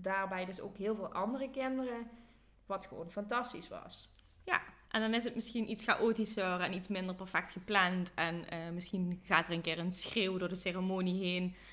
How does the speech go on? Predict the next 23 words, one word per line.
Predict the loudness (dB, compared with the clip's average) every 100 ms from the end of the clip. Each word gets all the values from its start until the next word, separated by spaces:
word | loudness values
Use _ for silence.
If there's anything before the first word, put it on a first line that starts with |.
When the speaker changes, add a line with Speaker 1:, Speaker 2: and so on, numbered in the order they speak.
| -12
Speaker 2:
Maar | 2 6
Speaker 1:
Ja. | 6
Speaker 2:
dat, | 2 -10 -16 -20 -20 -20 -20 -12
Speaker 1:
Ja, | 2 8
Speaker 2:
ja, | 10 10
Speaker 1:
of | 8
Speaker 2:
dat | 8
is | 8
hoe | 8
je | 6
daar | 6
zelf | 6 4 4
in | 2 2
staat. | 2 4 4
En | 2
dat | 0
kan | 2 2 4
ook | 0 0
wel | 0 0
weer | 2 0
heel | 0 0
erg, | 0 -2 -2 -4 -10
eh, | -14